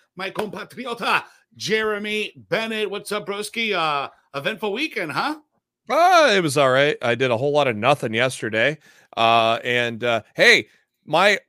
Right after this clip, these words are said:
Speaker 2: my so crazy prediction for the W W E Championship might not have been so crazy now, huh?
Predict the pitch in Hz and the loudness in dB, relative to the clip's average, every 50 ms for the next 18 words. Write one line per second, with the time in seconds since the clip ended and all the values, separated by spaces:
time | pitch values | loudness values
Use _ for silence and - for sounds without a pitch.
0 | _ - 135 143 170 202 190 175 - - 196 202 214 208 - - 180 180 190 190 | _ -10 -2 0 0 0 0 0 -2 -2 0 0 0 -2 -2 -4 -2 0 0 -2
1 | 185 - 180 170 156 - 160 147 135 151 156 - - - 175 156 143 131 127 - | -2 -2 -4 -4 -4 -6 -6 -6 -4 -4 -6 -6 -10 -10 -10 -10 -10 -12 -14 -12
2 | 135 123 117 113 107 131 131 139 143 135 135 123 123 120 120 110 - - 135 143 | -12 -12 -12 -10 -8 -8 -8 -6 -4 -6 -4 -4 -4 -6 -8 -8 -8 -8 -8 -8
3 | 151 - 151 123 117 - 143 - - 113 120 123 127 139 135 131 123 131 131 131 | -8 -10 -12 -12 -10 -10 -12 -12 -10 -10 -8 -8 -6 -6 -8 -8 -8 -10 -12 -12
4 | - - 123 - - 139 - 160 139 - 107 104 95 92 98 123 143 127 | -12 -14 -14 -12 -10 -10 -10 -10 -10 -12 -12 -10 -10 -12 -12 -12 -14 -14